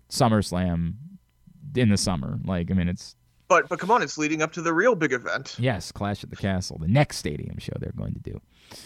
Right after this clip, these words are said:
Speaker 2: Which actually is doing quite well from what I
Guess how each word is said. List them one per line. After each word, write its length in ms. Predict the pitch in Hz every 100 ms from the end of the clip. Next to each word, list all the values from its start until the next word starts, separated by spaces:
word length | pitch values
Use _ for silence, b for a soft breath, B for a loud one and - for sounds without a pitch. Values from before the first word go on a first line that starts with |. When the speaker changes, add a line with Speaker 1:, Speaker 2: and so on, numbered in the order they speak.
| B
Speaker 2:
Which 160 | 135 127
actually 400 | 135 - 156 160
is 180 | 156 -
doing 300 | 139 147 151
quite 240 | 147 -
well 160 | 139 214
from 160 | 131
what 160 | 123 120
I 240 | 120 120